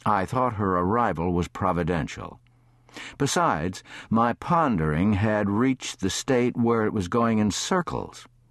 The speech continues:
I was starting to wonder if I was kidding myself. Did the South as such even exist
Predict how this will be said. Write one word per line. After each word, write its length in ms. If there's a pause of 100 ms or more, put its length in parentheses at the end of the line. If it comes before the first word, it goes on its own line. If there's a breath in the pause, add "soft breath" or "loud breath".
(560 loud breath)
I 80
was 160
starting 380
to 100
wonder 480
if 100
I 80
was 180
kidding 460
myself. 680 (920 loud breath)
Did 240
the 80
South 640
as 240
such 420
even 400
exist 840